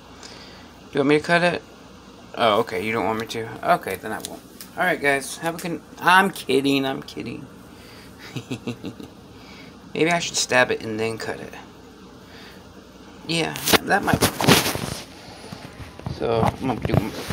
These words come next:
since we are watching, um, Halloween, um, uh, stab it.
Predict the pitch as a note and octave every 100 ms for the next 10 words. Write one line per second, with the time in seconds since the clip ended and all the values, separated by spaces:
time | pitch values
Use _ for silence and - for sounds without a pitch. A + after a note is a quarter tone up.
0 | - - - - B2 A#2+ A2+ A2+ A2 -
1 | A2+ A2 G#2+ G#2+ G#2+ A2 G#2+ A2 A2 G#2+
2 | - - - - - - - - - -
3 | - D#2 D#2 - - - - - - -
4 | - - - - - - - C4 E4